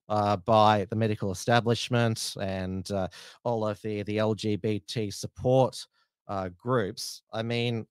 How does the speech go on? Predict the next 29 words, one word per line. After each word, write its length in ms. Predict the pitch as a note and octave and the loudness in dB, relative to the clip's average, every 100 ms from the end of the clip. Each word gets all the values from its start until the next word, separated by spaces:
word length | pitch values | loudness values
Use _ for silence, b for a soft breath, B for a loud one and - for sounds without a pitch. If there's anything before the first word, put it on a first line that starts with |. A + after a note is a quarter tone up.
| - | -8
I'm 100 | B2 | -8
f-, 240 | - - _ _ _ | -8 -14 _ _ _
I'm 120 | C3+ B2 | -8 -4
finding 560 | - E3 F3+ C3+ A#2+ | 0 0 0 0 -2
that, 360 | G2 A2 G#2 - | -2 -2 -2 -2
uh, 200 | A2 F#2 | -2 -4
Kellie-Jay 520 | - A2+ A2 F#2+ G2 | -2 0 2 2 0
Keen 500 | - - A2+ A2 G#2 B B B - | -2 0 2 2 -2 B B B -4
and, 560 | A2+ G#2 G#2 G#2 G2+ A2 | 0 2 2 0 0 0
uh, 300 | G#2 F#2+ F2+ _ | 0 0 -2 _
a-, 160 | A2 A2 - | -8 -6 -4
and 260 | A2+ A2 | -4 -2
the 280 | G2+ G2 F2+ - _ - | -2 -2 -4 -8 _ -8
a-, 100 | A#2+ - | -8 -4
a-, 140 | B2 - | -6 -2
and 180 | C3 A2+ | 0 0
the 60 | |
terfs, 360 | - C3+ A#2+ - | 0 2 2 2
I 60 | |
mean, 260 | A#2 A#2+ A2+ B B B B - | 2 2 0 B B B B 2
uh, 240 | C#3 B2+ | 2 2
they're, 180 | C3 C#3+ | 2 2
they're, 220 | C3 C#3+ C3 | 4 2 2
they're 80 | D3 | 2
having 300 | D3+ F3+ C#3+ | 2 2 0
a 60 | |
go 280 | B2+ C3+ C3 | 0 2 4
at, 260 | B2 A2+ - | 4 2 0
uh, 280 | A2+ A2 | 2 2